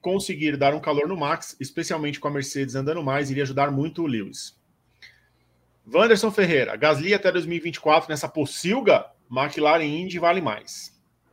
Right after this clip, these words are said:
Helder Cristiano, Berton, hoje eu vou tomar todas. Próximo G P, o Hamilton vai voltar com o motor do Brasil e o Max, se não trocar o motor, vai perder o título. Pato, adoro o, o, o R C.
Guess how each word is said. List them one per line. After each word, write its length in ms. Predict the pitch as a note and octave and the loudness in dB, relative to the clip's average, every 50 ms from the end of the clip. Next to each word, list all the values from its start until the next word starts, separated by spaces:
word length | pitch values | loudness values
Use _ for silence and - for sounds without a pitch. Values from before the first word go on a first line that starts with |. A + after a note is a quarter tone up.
| _ _ _ _ _ _ | _ _ _ _ _ _
Helder 320 | - D#3 F#3+ F#3+ F#3 G3 F#3+ | 4 6 6 6 6 2 0
Cristiano, 400 | - F#3 F#3 - F3 D3+ C#3+ C#3 | -2 -6 -2 0 2 2 2 2
Berton, 500 | D3 G#3 G3 G3 - A3 B3+ B3 F#3 C#3 | 2 2 2 6 6 8 8 8 6 4
hoje 160 | D#3 F#3 G3 | 2 2 2
eu 40 | G3+ | 0
vou 100 | A3 A3 | 2 2
tomar 220 | A#3 A3 B3+ B3+ B3 - | 2 2 2 0 2 6
todas. 580 | - G#3 A3 A3 - G#2 - - - - - _ _ _ _ _ _ _ _ _ - | 10 10 10 10 10 4 -4 -10 -14 -20 -20 _ _ _ _ _ _ _ _ _ -4
Próximo 340 | D3+ E3+ F#3+ F#3+ - F#3+ | -2 -2 -2 0 -2 -4
G 160 | F3+ E3+ F3+ F3 | -2 -2 -4 -2
P, 200 | - F#3+ G3+ A3+ | 2 4 6 6
o 40 | |
Hamilton 340 | G#3 E3+ F#3+ G3 G3 G3 G3 | 6 4 2 0 -2 -4 -2
vai 140 | F#3+ F#3+ F#3 | -2 0 0
voltar 320 | F3 E3+ E3+ - E3+ E3+ | -2 -2 0 2 2 2
com 120 | E3+ - E3+ | 0 -2 -6
o 20 | |
motor 260 | D#3+ D#3+ - D#3+ D#3+ | -6 -6 -4 -4 -4
do 80 | D#3+ E3+ | -4 -4
Brasil 400 | E3+ G#3+ G#3+ E3 C#3 F3 G3+ G#3+ | -2 -2 -2 -2 -2 -4 -4 -4
e 60 | G3+ | -4
o 40 | F3 | -4
Max, 280 | D3+ D3 E3 F3 - - | -2 -2 -4 -4 -6 -8
se 80 | - | -10
não 100 | D#3+ F3 | -10 -8
trocar 320 | E3+ - F3 - E3 D#3 D#3 | -8 -8 -4 -2 0 0 0
o 20 | |
motor, 320 | D3+ C#3 C#3 - D3 D#3 | 0 -4 -4 -4 -4 -4
vai 140 | D#3 E3+ - | -4 -4 -4
perder 300 | - D3 C#3+ C#3 E3 F3+ | -4 -4 -4 -2 -4 -4
o 40 | F3 | -4
título. 460 | F3 - - C3 - - G2+ G#2+ - _ | -6 -8 -8 -10 -10 -12 -16 -20 -8 _
Pato, 420 | - D#3 E3+ F3+ - - G3 F#3 | 2 2 4 2 2 2 2 2
adoro 340 | D#3 B2 A#2+ D3+ E3 F3 D3+ | 2 4 4 2 2 2 0
o, 200 | E3+ F3 - C3+ | -4 -6 -4 -4
o, 300 | C#3 C#3 B2+ - - - - | -2 -2 -4 -6 -10 -14 -4
o 100 | B2 C#3 | -2 0
R 160 | D3+ D#3+ D#3+ | 0 0 -2
C. 300 | D3 - - D3 A2 - | -6 -6 -6 -6 -6 -8